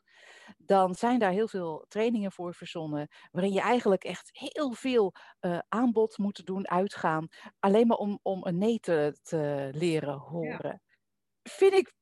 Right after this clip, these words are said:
Speaker 1: persoonlijk echt een fantastisch, eh, eh, eh, verschijnsel en, eh, gelegen v-, eh,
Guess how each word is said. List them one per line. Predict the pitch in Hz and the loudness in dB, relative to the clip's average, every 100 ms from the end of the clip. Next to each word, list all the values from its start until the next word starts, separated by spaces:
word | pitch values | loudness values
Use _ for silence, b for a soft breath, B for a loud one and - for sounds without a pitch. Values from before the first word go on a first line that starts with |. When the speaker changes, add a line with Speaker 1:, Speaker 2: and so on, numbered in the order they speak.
| _ | _
Speaker 1:
persoonlijk | 294 - 285 359 254 - | -2 2 2 2 -2 -2
echt | 262 302 | -4 -4
een | 262 | -6
fantastisch, | 240 - 302 - 254 247 220 - | -6 -4 -6 -6 -8 -8 -8 -4
eh, | 202 185 - | -2 -2 -4
eh, | 196 170 156 | -4 -4 -6
eh, | - 175 151 147 | -6 -8 -8 -10
verschijnsel | 190 - 254 190 - 170 170 | -10 -4 -2 0 0 -2 0
en, | 170 - | -2 -2
eh, | 165 160 | -2 -2
gelegen | - 214 180 175 | 2 4 2 -2
v-, | - | -6
eh, | - - 170 | -6 -4 -4